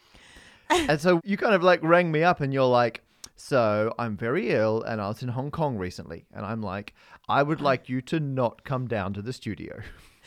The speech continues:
Speaker 2: <laughs>
Speaker 1: Yeah, yeah. And so, uh, yeah, I was in, like, a proper quarantine where they had to get all dressed up on the way in. And, like, I felt like E T. It was amazing.
Speaker 2: Wow.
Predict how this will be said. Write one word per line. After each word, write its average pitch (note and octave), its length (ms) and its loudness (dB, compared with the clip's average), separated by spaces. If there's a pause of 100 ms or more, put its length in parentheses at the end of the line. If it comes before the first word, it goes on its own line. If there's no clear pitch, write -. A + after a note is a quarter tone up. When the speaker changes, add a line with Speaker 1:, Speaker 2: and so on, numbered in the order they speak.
(200)
Speaker 2:
<laughs> - 80 -2 (520)
Speaker 1:
Yeah, A3+ 540 8
yeah. G#3+ 400 4
And A3+ 160 0
so, B3+ 280 6
uh, B3+ 100 8
yeah, C4+ 280 6
I B3 40 6
was A#3+ 140 0
in, E4+ 100 -4
like, F#4 200 -2
a G3+ 80 0
proper D#4+ 440 -4
quarantine D#4+ 540 -2
where D4+ 80 -4
they B3+ 100 -4
had C4 160 -6
to C4+ 60 -14
get - 140 -8
all G#3+ 100 -4
dressed A#3 420 -6
up B3 220 -2
on A3+ 100 -2
the G3+ 100 -6
way G#3 440 -2
in. E4 280 -6 (100)
And, G#3 280 -2
like, B3 200 -2
I D#4 60 -2
felt G4 180 0
like A#3 180 -2
E G#3+ 140 -2
T. A#3+ 420 -4
It C4+ 60 -10
was B3+ 160 -4
amazing. A#3 640 -2
Speaker 2:
Wow. E3 420 -10